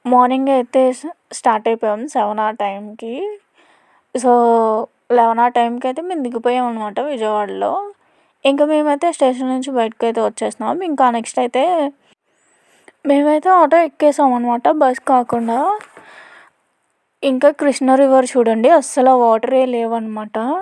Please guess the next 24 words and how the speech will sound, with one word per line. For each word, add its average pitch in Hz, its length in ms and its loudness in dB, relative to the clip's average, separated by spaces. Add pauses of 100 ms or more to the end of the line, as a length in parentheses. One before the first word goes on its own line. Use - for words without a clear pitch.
(960)
ఇంకా 269 200 2
మేము 285 300 2
ఆటో 262 280 4
ఎక్కడం 302 420 2
వల్ల 269 220 2 (1000)
ఇలా 285 240 0
మనకి 311 320 -2
బ్యాక్ 254 340 0
సైడ్ 294 220 -2
టెంపుల్ 269 340 -4
ఉంటుంది 247 300 -6
కదా, 226 220 -8
I 285 100 -6
mean, 240 280 -6 (300)
స్-, - 160 -8 (460)
మెట్లు 247 320 0
ఎక్కేది 269 420 0
ఉంటుంది 233 380 -4
కదా, 220 260 -4 (160)
అక్కడైతే 233 540 -2
దింపేశారు. 240 720 -4 (720)
ఇంకా 262 240 2
డైరెక్ట్గా 269 540 2
మనం 311 260 0